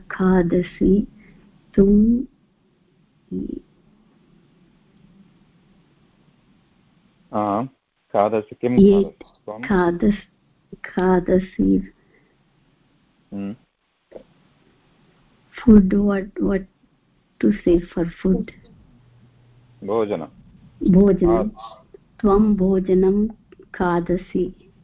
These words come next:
Speaker 2: खादस्य इदानीं लट्लकार अस्ति, लट्लकार वर्तमानकाले। So, you ate means,
Speaker 1: आ।
Speaker 2: uh, भूतकालस्य लङ्लकाररूपम्
Speaker 1: अखादत्।
Speaker 2: जानाति?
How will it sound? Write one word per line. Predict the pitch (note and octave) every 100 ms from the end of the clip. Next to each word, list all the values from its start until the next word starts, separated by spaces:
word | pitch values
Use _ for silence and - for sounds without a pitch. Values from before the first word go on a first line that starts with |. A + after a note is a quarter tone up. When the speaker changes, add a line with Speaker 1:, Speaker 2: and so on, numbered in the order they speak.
| _ _ _ _ _ _ _ A2 E2+ - _ _ _ _ _
Speaker 2:
खादस्य | A2 A#2+ B2 B2 C3
इदानीं | B2+ B2 B2+ C#3 C3
लट्लकार | A#2 A#2+ A2+ G#2+ G2
अस्ति, | D#2+ D#2 - D#2+
लट्लकार | F2+ - G2 G2+ G2 A2
वर्तमानकाले। | G#2+ F#2+ A2 G#2+ E2 D2 C#2+ C#2+ C#2+ - -
So, | C#3 - F2+ - -
you | G2+ G2+ - G2
ate | B2 B2+ A#2+
means, | A2+ A2 -
Speaker 1:
आ। | F3+ E3
Speaker 2:
uh, | F#2+ F2+
भूतकालस्य | E2+ A#2 A#2 G#2+ A2 A2 A2+ - A#2+
लङ्लकाररूपम् | A2 A2+ A2 A2 A2 G#2+ G#2 A2 A2 A2+ - - - - F#3+
Speaker 1:
अखादत्। | F3+ - F#3 E3+ E3 D3+
Speaker 2:
जानाति? | G#2+ G2 G2 -